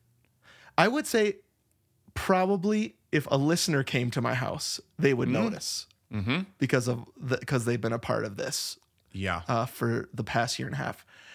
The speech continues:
Speaker 1: Anyway, I was thinking about that when you were telling me you had to pay five thousand dollars on your H vac, just
Speaker 2: Mm.
Speaker 1: so people wouldn't be hot. No, just so
Speaker 2: Oh, yeah.
Speaker 1: people would ha-, be at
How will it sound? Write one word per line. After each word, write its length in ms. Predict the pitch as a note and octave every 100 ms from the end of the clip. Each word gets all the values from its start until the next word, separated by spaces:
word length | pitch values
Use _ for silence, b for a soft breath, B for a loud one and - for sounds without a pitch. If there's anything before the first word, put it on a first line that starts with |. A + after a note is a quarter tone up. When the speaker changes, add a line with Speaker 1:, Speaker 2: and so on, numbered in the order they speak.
| B B -
Speaker 1:
Anyway, 440 | C4 B3 F#3+ D3+
I 80 | D3+
was 160 | E3
thinking 160 | F#3+ E3+
about 220 | C#3 C#3
that 140 | B2+ -
when 120 | C3+
you 60 | C3
were 60 |
telling 240 | B2 C3+ B2
me 60 |
you 60 | B2
had 100 | B2+
to 60 | B2+
pay 160 | C3+ B2
five 240 | B2+ B2
thousand 260 | B2+ B2 A#2+
dollars 320 | B2 B2+ B2
on 100 | B2
your 100 | B2+
H 200 | B2 B2+
vac, 300 | B2+ C3 - B B B B
just 300 | B2+ F#3+ G#2+
Speaker 2:
Mm. 20 | F#2
Speaker 1:
so 180 | A#3 G#3
people 420 | - G3+ G3+ F3
wouldn't 320 | D#3 F3 E3
be 140 | C#3+ C#3
hot. 520 | - C3+ E3 - - _ _ B B
No, 140 | A3+
just 240 | G3 C#4+ -
so 100 | E4
Speaker 2:
Oh, 60 | -
yeah. 80 | B3
Speaker 1:
people 200 | C4 G#3+
would 180 | G3+
ha-, 180 | F#3+ F#3+ - D3
be 300 | F3+ F#3 F#3
at 260 | D3+ C#3+